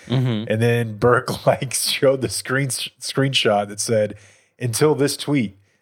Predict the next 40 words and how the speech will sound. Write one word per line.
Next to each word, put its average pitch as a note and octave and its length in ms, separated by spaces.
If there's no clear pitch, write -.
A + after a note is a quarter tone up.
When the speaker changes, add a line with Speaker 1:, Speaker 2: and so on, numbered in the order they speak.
Speaker 2:
this B2+ 200
string F3 280
of C#3+ 120
words C3+ 280
has A2+ 240
never A#2+ 500
been A#2+ 180
used A#2 360
on A2 120
the G2+ 160
internet G#2+ 380
before," G2+ 460
Speaker 1:
Mm-hmm. A#2+ 160
Speaker 2:
which B2+ 140
is A#2 160
kind A3+ 180
of A3+ 60
the F3+ 80
flip D#3+ 240
side E3 200
of C#3+ 100
what C#3 80
you're B2+ 100
talking C3 400
about. D3+ 360
But A2+ 120
they D#3 120
were F3+ 160
only B2+ 240
doing B2 300
it B2 300
in A#2 160
service B2 560
of, A2 280
like, G2+ 260
making A#2 300
sure B2+ 240
they A2 120
didn't A2 280
say G#2 500